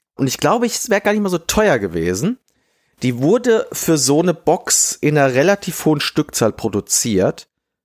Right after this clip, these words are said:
weil's halt Metal Gear Solid wahrscheinlich ist. Der Hauptgrund eigentlich, warum ich's nicht gekauft hab, zu der Zeit war ich eigentlich bei so Collectors Editionen nur drauf fixiert, wenn eine Soundtrack-C D dabei war.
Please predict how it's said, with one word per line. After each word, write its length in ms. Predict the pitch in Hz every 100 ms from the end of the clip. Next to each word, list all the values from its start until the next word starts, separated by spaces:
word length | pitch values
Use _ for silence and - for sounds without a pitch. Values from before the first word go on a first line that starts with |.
| -
weil's 220 | 87 -
halt 100 | 113
Metal 180 | 101 95
Gear 100 | 95
Solid 420 | - 101 95 -
wahrscheinlich 420 | 82 - 82 82
ist. 260 | 107 160 - _ _ _ _ _ -
Der 160 | 120
Hauptgrund 420 | 151 180 - 147 95
eigentlich, 240 | 120 117
warum 160 | 131 143
ich's 140 | -
nicht 160 | - 120
gekauft 520 | - 127 165 - -
hab, 280 | 107 - - _ _ _ _
zu 160 | - 160
der 160 | 165 160
Zeit 420 | 147 143 160 -
war 160 | 127
ich 220 | 143 - -
eigentlich 320 | 135 139 -
bei 320 | 127 123 120
so 200 | 117 113
Collectors 460 | - 123 - - 120
Editionen 480 | 110 - 113 113
nur 120 | 123 -
drauf 200 | 139 -
fixiert, 380 | 123 - 131
wenn 80 | 123
eine 80 | 113
Soundtrack-C 520 | - 101 107 - 101
D 120 | 80
dabei 360 | 76 71 57 50
war. 180 | -